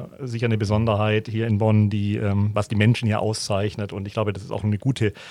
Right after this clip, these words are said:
Grundlage, um, um gerade als U-N-Stadt da zu realisieren. Äh, Bonn ist aber auch eine Stadt, das darf man durchaus sagen, im internationalen Vergleich von, mit, eine Stadt mit hoher Lebensqualität. Äh, wir haben, wir haben eine attraktive Stadt mit einer schönen Umgebung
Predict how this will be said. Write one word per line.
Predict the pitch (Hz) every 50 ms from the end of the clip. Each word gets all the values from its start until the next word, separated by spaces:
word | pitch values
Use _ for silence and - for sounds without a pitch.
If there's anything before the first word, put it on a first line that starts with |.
| - - -
Grundlage, | - - 120 139 147 151 - 120 104 107 107 104 107 107
um, | 107 104 104 107
um | - 143 117 104
gerade | 95 104 101 104 107 113
als | 104 98
U-N-Stadt | - 110 98 98 104 104 - - 101 95 - -
da | 101 95
zu | - -
realisieren. | 107 107 110 107 104 95 - - 120 120 127 123 120 - - - - - - - - - -
Äh, | - 113 107
Bonn | 107 - -
ist | 165 170 -
aber | - -
auch | 65 - -
eine | 135
Stadt, | - - - 131 147 - - - -
das | - 110 -
darf | - 127 -
man | 127 117 110 110 113 - 202 190 - -
durchaus | 113 120 120 120 107 -
sagen, | - 147 175 170 147
im | 139
internationalen | 143 120 - 120 117 107 - 120 113 110
Vergleich | 104 - 107 - 113 113 110
von, | - 113 107 110 113
mit, | 113 104 127
eine | - - 127 107
Stadt | - - 110 - -
mit | 107 101
hoher | - 113 104
Lebensqualität. | 113 151 185 156 135 - - 123 117 117 110 - 113 110 107 101 - - - _ _ _ _ _ _ _ _ _ _ - -
Äh, | - - 123 110 107
wir | 104 101
haben, | 95 104 104 107 110 107
wir | 113 104
haben | 107 107 104 113
eine | 110 107 107 107 - -
attraktive | 160 - 135 120 - 123 113 117 107
Stadt | - - 110 104 - - - - - - - - -
mit | - -
einer | - 104
schönen | - - 117 110 113
Umgebung | - 107 101 101 110 127 123 127 117 117 113